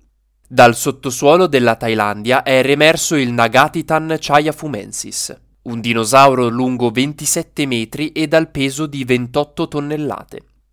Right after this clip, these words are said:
Questo nuovo gigante della preistoria è il più grande dinosauro mai identificato nel sud-est asiatico. Viveva nel periodo Cretaceo circa centotredici milioni di anni fa.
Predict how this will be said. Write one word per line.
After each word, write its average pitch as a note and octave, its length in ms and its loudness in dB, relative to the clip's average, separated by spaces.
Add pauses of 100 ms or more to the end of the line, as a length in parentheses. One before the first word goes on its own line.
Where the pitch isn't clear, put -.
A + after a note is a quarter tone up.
(280)
Questo D3 400 -2
nuovo D3 420 2
gigante C3+ 560 0
della A2+ 280 0
preistoria C3+ 880 0
è D#3 100 -4
il D#3 220 0
più D#3 180 -4
grande D#3 420 -2
dinosauro C3+ 720 0
mai C#3 300 0
identificato C#3+ 960 -8
nel C#3 260 0
sud-est B2+ 540 -4
asiatico. B2+ 680 -8 (240)
Viveva A#2 560 0
nel G#2+ 180 -6
periodo A#2 500 -2
Cretaceo A#2 760 -4
circa B2+ 480 -6
centotredici D3 960 -8
milioni B2 540 -8
di B2 160 -6
anni B2+ 240 -8
fa. F2+ 200 -14